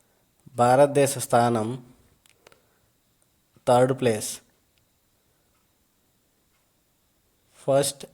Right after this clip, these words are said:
అమెరికా. ప్రపంచంలో అత్యంత రద్దీగా ఉండే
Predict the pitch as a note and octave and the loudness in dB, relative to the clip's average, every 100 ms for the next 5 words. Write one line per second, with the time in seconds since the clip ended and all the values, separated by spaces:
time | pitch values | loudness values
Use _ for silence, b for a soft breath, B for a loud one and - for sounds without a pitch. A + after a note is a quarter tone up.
0 | - C3 B2 B2+ B2+ A2 D#2+ _ _ _ | -10 -6 -4 -4 -4 -6 -8 _ _ _
1 | _ _ _ _ _ _ _ _ _ _ | _ _ _ _ _ _ _ _ _ _
2 | _ _ _ _ _ _ _ _ _ _ | _ _ _ _ _ _ _ _ _ _
3 | _ _ _ _ _ _ _ _ _ _ | _ _ _ _ _ _ _ _ _ _
4 | _ _ _ _ _ _ _ _ _ _ | _ _ _ _ _ _ _ _ _ _
5 | _ _ _ _ _ - C3 C3+ E3 D#3+ | _ _ _ _ _ -2 0 2 0 2
6 | E3 D#3+ D#3+ E3 - - C3 - D3+ C#3+ | 0 2 2 2 -2 -8 -8 0 0 2
7 | D3+ B2+ B2 D3+ D#3 E3 D#3 C#3 C#3 D3 | 2 0 0 0 4 4 4 2 2 2